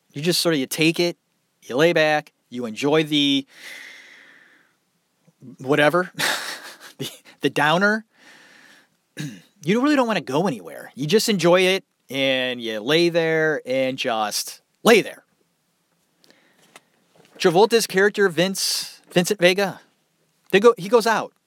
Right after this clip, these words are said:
and takes out Mia, the, the big man's wife, and show her a good time.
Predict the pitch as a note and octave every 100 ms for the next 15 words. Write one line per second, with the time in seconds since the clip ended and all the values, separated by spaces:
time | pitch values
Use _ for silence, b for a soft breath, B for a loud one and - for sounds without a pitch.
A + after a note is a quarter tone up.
0 | _ _ - D#3 C#3+ - F#3+ F3+ D#3+ D3
1 | D3 _ _ _ C3 F#3+ A#2+ - _ B
2 | B B B B B B B - A2 B2+
3 | A2+ B2 D#3+ D#3 D#3 D3+ C#3+ D3 D#3+ -
4 | _ _ _ _ _ D#3 D3 - D3+ D#3
5 | D3 D3 C#3+ C#3 B2+ B2+ B2+ B2+